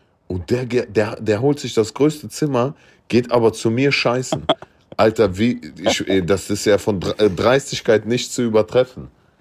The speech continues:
Speaker 1: Ich hab geda-, ich hab gedacht, ich
Speaker 2: So wie
Speaker 1: seh
Speaker 2: die
Speaker 1: nicht
Speaker 2: Hunde aus
Speaker 1: richtig.
Speaker 2: der, aus der ersten Klasse in der Titanic, weißt du, so, die sind auch nach unten gegangen <laughs> zu kacken.
Speaker 1: Ah ja, unglaublich, Mann. Unglaublich.
Speaker 2: Ja, ja, nee, aber fällt mir schwer. Also ich mein, weißt du, so, so,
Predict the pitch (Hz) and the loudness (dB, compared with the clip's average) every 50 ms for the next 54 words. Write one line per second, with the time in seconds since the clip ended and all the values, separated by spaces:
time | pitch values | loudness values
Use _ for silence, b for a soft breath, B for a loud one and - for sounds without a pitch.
0 | _ _ _ _ - - - - - 82 80 - 90 85 82 85 76 80 - - | _ _ _ _ -10 -10 -8 -6 -6 -8 -6 0 0 2 2 2 0 0 0 0
1 | 92 87 82 98 90 98 95 - - - 117 113 123 120 135 127 135 151 165 151 | 0 0 0 2 2 2 0 0 0 0 2 4 4 6 6 6 4 2 2 4
2 | 139 127 123 120 - 127 120 - - 110 82 85 120 120 - 139 123 117 139 135 | 4 4 4 4 2 -2 -6 -4 -4 -2 2 2 2 2 2 2 2 4 2 2
3 | - 139 117 - 135 131 131 - 131 117 110 107 101 - - - - 113 117 113 | 0 -4 -6 0 2 2 2 2 -2 -4 -4 -4 -8 -8 -12 -6 -2 -2 -2 -2
4 | 98 82 92 98 104 - 113 95 90 98 95 90 95 104 107 107 107 107 - - | -2 -2 -2 -2 -2 -4 -6 -8 -6 -6 -6 -6 -6 -8 -6 -4 -4 -4 -2 -2
5 | 104 92 107 104 104 - - 95 101 - - 147 123 - - 196 170 - - 160 | -6 -4 -4 -6 -6 -6 -6 -8 -8 -2 -2 -2 -2 -2 -4 -6 -6 0 -2 -2
6 | - - - - - - - - _ - 113 78 78 78 78 - - 110 110 110 | -2 -2 -8 -10 -10 -10 -10 -18 _ -10 -8 -6 -4 -4 -4 -2 -2 -2 -2 -2
7 | 104 101 104 101 98 101 95 98 - 78 73 - - - 69 67 65 65 - _ | 0 2 4 4 4 4 2 0 -4 -6 -6 -6 -6 -8 -8 -8 -8 -10 -16 _
8 | _ _ _ - - 101 107 104 98 90 92 92 85 85 82 - - 80 78 78 | _ _ _ -6 -2 -2 -2 -2 -2 -2 0 2 2 2 0 -2 -6 -8 -8 -8
9 | - - _ _ - - 92 95 - - - 95 107 123 127 131 143 143 139 135 | -12 -14 _ _ -10 -4 -2 -2 -2 -2 0 2 2 2 2 2 0 2 2 0
10 | 123 - 160 180 170 151 127 - 143 143 135 110 101 110 110 104 - 135 127 117 | 2 0 0 0 0 -4 -6 -2 0 0 0 0 0 -4 -8 -8 -8 -8 -6 -6
11 | 104 117 127 131 - 160 151 127 117 120 110 101 104 101 95 | -2 -2 -2 -2 -2 -6 -10 -8 -8 -8 -8 -8 -8 -12 -12